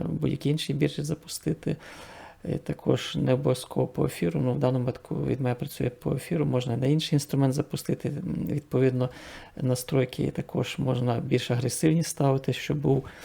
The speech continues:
е, більше заробіток, але тоді ризик, е, підвищується. От. Кому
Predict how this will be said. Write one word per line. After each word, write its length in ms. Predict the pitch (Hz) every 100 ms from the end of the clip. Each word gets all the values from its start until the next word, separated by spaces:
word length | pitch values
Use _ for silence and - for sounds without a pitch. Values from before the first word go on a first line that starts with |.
| - - - - -
е, 80 |
більше 340 | 135 131 - 127
заробіток, 880 | 131 127 139 131 131 135 - - -
але 120 | 127
тоді 300 | 143 131 127
ризик, 460 | 131 139 - - - - - - -
е, 60 |
підвищується. 920 | - 127 131 131 - 143 143 - - - - - - - -
От. 280 | 151 - - - - -
Кому 440 | 135 143 131 -